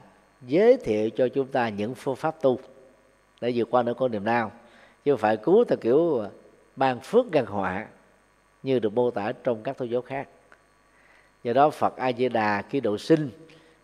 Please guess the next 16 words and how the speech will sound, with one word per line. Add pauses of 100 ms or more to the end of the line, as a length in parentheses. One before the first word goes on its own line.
(240)
cho
các
cư
dân
ở,
à,
cõi
Cực
Lạc
phương
Tây (560)
cũng
không (440)
dạy
những
điều